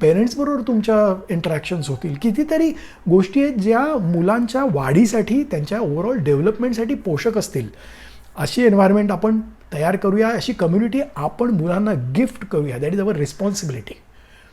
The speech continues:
पैसे आपण कमवतोय, but time and experience is also important. ही, ही वर्ष परत नाही येणार आहेत आपल्या आयुष्यात. मुलांच्या आयुष्यातली पहिली बारा पंधरा वर्ष आपल्या आयुष्यात परत येणार नाही आहेत. ती घालवायला नको आपण. तो आनंद आपण सगळ्यांनी मिळून एकत्र सेलिब्रेट करूया.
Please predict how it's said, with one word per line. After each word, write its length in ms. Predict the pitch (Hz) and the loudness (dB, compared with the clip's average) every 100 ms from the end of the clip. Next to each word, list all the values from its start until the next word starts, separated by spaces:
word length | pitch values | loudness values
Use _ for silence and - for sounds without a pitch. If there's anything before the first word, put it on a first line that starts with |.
| - - - - | -20 -20 -20 -12
पैसे 300 | 139 131 - | -8 -6 0
आपण 200 | 190 196 | 0 0
कमवतोय, 460 | 196 156 175 175 131 - | -2 -2 -2 -2 -4 -6
but 300 | 147 - - | -10 -8 -4
time 180 | 170 196 | -2 -2
and 180 | 151 147 | -2 -4
experience 480 | 139 - 175 170 151 | -6 -4 -2 -2 -4
is 60 | 151 | -4
also 240 | 151 151 | -4 -6
important. 440 | 131 131 123 113 | -8 -8 -8 -6
ही, 140 | 120 180 | -4 -4
ही 320 | 165 151 156 | -4 -4 -2
वर्ष 280 | 170 151 180 | 0 0 0
परत 240 | 165 170 165 | 0 -2 -2
नाही 200 | 143 185 | -2 0
येणार 160 | 175 | 0
आहेत 160 | 160 151 | 0 -2
आपल्या 240 | 139 127 | -8 -8
आयुष्यात. 320 | 113 110 113 - - - - - 139 | -8 -8 -10 -14 -20 -20 -20 -14 -6
मुलांच्या 520 | 139 156 170 165 196 | -2 0 -2 0 0
आयुष्यातली 460 | 151 160 165 208 202 | 0 -2 -4 -4 -4
पहिली 340 | 156 139 196 | -2 -2 -2
बारा 300 | 147 135 165 | -2 -4 -4
पंधरा 320 | 175 151 165 | -2 -2 -2
वर्ष 240 | 156 143 180 | -2 -4 -6
आपल्या 260 | - 160 | -6 -6
आयुष्यात 260 | 143 147 190 | -4 -4 -6
परत 260 | - 156 202 | -6 -6 -4
येणार 260 | 123 117 | -6 -4
नाही 260 | 240 - 170 | -4 -2 -4
आहेत. 160 | 143 127 - - - - | -4 -8 -14 -16 -8 -2
ती 40 | |
घालवायला 520 | 170 123 139 175 190 | 0 0 2 4 4
नको 300 | 170 143 151 | 2 -2 -4
आपण. 240 | 131 139 139 | -6 -8 -6
तो 100 | 180 | -4
आनंद 360 | 139 170 208 | -2 0 0
आपण 260 | 196 156 202 | 0 0 -2
सगळ्यांनी 400 | 196 139 165 202 | -2 -4 -2 -2
मिळून 320 | 135 147 190 | -2 -2 -2
एकत्र 320 | 147 175 175 | -2 -4 -4
सेलिब्रेट 460 | 160 147 151 147 135 | -4 -2 0 0 0
करूया. 320 | 151 147 180 | -2 -2 -4